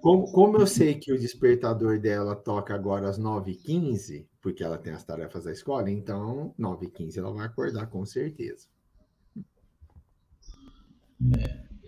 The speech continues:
Speaker 2: A, a Stephanie era o seguinte, quando eu trabalhava viajando, a Stephanie chegava de noite, de madrugada, em casa das viagens, a Stephanie tava acordada.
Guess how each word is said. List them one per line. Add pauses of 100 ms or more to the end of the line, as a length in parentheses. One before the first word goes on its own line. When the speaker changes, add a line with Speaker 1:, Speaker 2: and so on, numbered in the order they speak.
(280)
Speaker 2:
A,
a (100)
Stephanie
era
o
seguinte, (1120)
quando
eu
trabalhava
viajando, (1700)
a
Stephanie
chegava (400)
de
noite,
de
madrugada,
em
casa
das
viagens, (560)
a
Stephanie
tava
acordada.